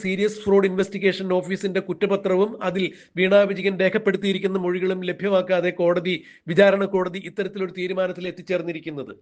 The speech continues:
ഇനി ഇ ഡിക്ക് ഈ കോപ്പികൾ ലഭ്യമാകണം എന്നുണ്ടെങ്കിൽ, വെക്കേഷൻ കഴിഞ്ഞ് ഹൈക്കോടതിയിൽ രണ്ടാമതൊരു ഹർജി കൂടി കൊടുക്കേണ്ടതായി വരും എന്ന് നിയമവൃത്തങ്ങൾ ചൂണ്ടിക്കാണിക്കുമ്പോൾ, അതുവരെയെങ്കിലും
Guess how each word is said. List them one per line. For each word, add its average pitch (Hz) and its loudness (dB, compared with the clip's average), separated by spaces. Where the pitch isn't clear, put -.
ഇനി 220 0
ഇ - 4
ഡിക്ക് 240 0
ഈ - 2
കോപ്പികൾ 208 4
ലഭ്യമാകണം 196 2
എന്നുണ്ടെങ്കിൽ, 190 -4
വെക്കേഷൻ 214 2
കഴിഞ്ഞ് 190 4
ഹൈക്കോടതിയിൽ 196 2
രണ്ടാമതൊരു 202 0
ഹർജി 180 -2
കൂടി 196 0
കൊടുക്കേണ്ടതായി 185 4
വരും 190 0
എന്ന് 190 -4
നിയമവൃത്തങ്ങൾ 185 -4
ചൂണ്ടിക്കാണിക്കുമ്പോൾ, 180 -2
അതുവരെയെങ്കിലും 190 2